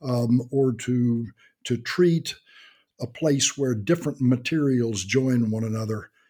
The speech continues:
uh, in a building envelope. There's a right way to build a drainage plane. And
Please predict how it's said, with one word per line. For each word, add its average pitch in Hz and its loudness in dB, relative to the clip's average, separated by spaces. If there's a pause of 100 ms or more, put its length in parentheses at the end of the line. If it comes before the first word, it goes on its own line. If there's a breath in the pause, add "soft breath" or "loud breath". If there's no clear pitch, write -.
(140)
uh, 120 -4
in 127 2
a 117 2
building 113 -2
envelope. 98 -10 (360)
There's 120 -2
a 123 -2
right 131 -4
way 135 -2
to 123 -2
build 120 -2
a 117 0
drainage 117 -2
plane. 80 -14 (520 loud breath)
And 117 -4